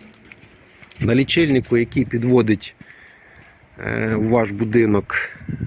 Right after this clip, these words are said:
електрику, по-любому є або один автомат, або два автомата, він має бути вимкнутий.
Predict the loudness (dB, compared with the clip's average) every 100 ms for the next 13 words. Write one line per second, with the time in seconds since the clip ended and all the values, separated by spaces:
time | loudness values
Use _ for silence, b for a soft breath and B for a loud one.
0 | -8 -6 -2 -2 -4 -6 -8 -4 -4 -4
1 | -6 -4 B B B B B B -10 -2
2 | 0 2 4 4 4 2 2 0 -4 -6
3 | -2 0 0 -2 -4 -4 -4 -2 -4 -6
4 | -4 0 -2 -2 -6 -4 -4 -6 -6 -4
5 | -2 -4 -6 -8 -10 -12 -6 -4 -4 -6
6 | -8 -8 -8 -8 -8 -8 -8 -12